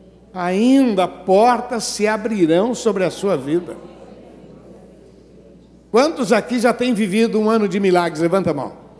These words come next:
A gente tem vivido. Um ano de grandes desafios e multiplicação. Quantos já têm vivido esta verdade? Levanta a mão outra vez. Muito bem, meu irmão.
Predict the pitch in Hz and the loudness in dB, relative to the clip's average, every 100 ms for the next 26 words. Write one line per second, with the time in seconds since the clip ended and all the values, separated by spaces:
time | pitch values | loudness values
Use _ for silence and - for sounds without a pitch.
0 | - - - - - - - - - - | -20 -20 -20 -20 -20 -20 -20 -20 -20 -20
1 | - - _ _ _ 120 123 156 - 196 | -20 -20 _ _ _ -14 -8 -6 -2 -2
2 | 214 190 185 - - - - - - _ | 2 4 2 0 -18 -20 -20 -20 -20 _
3 | _ _ _ _ _ _ _ _ _ _ | _ _ _ _ _ _ _ _ _ _
4 | _ _ 131 143 202 220 180 156 214 233 | _ _ -8 0 2 2 -2 4 6 6
5 | 247 220 208 170 208 175 156 - 202 180 | 4 2 -4 -2 0 -2 -4 0 0 2
6 | 135 - - - - - _ - 196 175 | -2 -6 -18 -20 -20 -20 _ -4 0 2
7 | 190 262 262 226 226 208 208 175 196 175 | 6 6 4 0 -4 -6 -6 -4 -2 -2
8 | 220 247 233 226 233 196 185 208 185 196 | 0 0 -2 0 0 0 2 2 2 0
9 | 185 180 170 180 175 160 175 202 185 180 | 0 0 2 0 0 0 0 -2 0 0
10 | 190 143 165 180 - - - - - - | 0 -2 -4 -4 -14 -20 -20 -20 -20 -14
11 | 139 139 180 208 151 156 147 113 110 | -4 0 2 0 -2 -2 -2 -6 -14